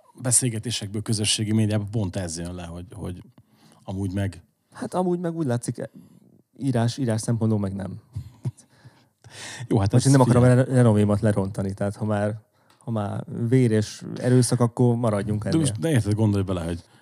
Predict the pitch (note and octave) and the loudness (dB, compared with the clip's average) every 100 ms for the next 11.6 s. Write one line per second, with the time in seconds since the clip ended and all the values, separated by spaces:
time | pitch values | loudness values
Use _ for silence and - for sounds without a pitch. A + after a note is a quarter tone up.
0 | _ - A2 G#2+ G2 F#2+ F#2+ F#2 G2 F#2+ | _ 2 2 2 -2 -2 -4 -4 -4 -4
1 | G2+ F2 E2+ F#2+ F2+ F2+ G2+ G2+ G#2 F#2 | -4 -10 -8 -8 -8 -6 -6 0 2 2
2 | E2+ E2+ F2+ F#2 E2+ F2 - B2+ A2 A2+ | 0 -2 -2 -2 -2 -6 -6 -6 -4 -6
3 | A2 - - - B2 G#2 G2 A2 A2 G#2+ | -6 -10 -16 -12 -8 -8 -6 -2 0 -2
4 | G2+ G#2+ G#2 G#2 G#2+ G#2 - F#2 E2 - | -4 -2 0 -2 0 -2 -2 -4 -4 -6
5 | F2 - E2 E2+ F#2+ - F#2 - - - | -8 -10 -12 -12 -12 -12 -12 -12 -16 -16
6 | - A#2+ A#2+ B2+ B2 C3+ - B2+ - A2 | -6 -2 0 0 0 0 0 2 4 4
7 | G2+ G2 G2 G2 G2 F#2+ G2 G2+ - F#3 | 2 0 -2 -2 0 0 -2 -4 2 2
8 | F#3 A#2+ - A#2+ - - - G2 - - | 4 2 4 4 4 0 0 -4 -6 -14
9 | - C#3 - - - - - - _ _ | -16 -18 -14 -12 -12 -14 -20 -20 _ _
10 | _ _ _ _ G3 D3+ G#2 G#2+ G#2 F#2 | _ _ _ _ -10 -2 2 4 4 0
11 | - - _ _ D3 B2 | -10 -20 _ _ 8 8